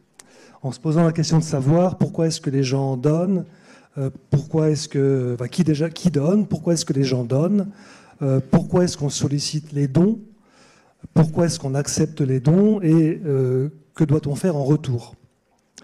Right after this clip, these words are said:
Des travaux, euh, comme ceux des ethnologues Marcel Mauss et Marcel Hénaff, que connaissent bien les fundraisers et ceux qui s'intéressent à la question de la philanthropie, euh, qui ont qualifié le don de fait social total dans la mesure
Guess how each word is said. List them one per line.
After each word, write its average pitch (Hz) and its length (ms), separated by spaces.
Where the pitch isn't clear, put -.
Des 139 200
travaux, 170 580
euh, 143 140
comme 151 340
ceux 180 220
des 151 220
ethnologues 156 560
Marcel 147 760
Mauss 160 400
et 135 60
Marcel 143 400
Hénaff, 156 320
que 147 80
connaissent 135 320
bien 151 160
les 147 100
fundraisers 139 640
et 135 60
ceux - 160
qui 147 100
s'intéressent 139 520
à 127 40
la 123 80
question 143 300
de 127 60
la 120 80
philanthropie, 143 680
euh, 139 120
qui 160 140
ont 156 80
qualifié 165 440
le 165 160
don 185 320
de 160 160
fait 202 300
social 185 760
total 196 540
dans 151 120
la 147 100
mesure 156 500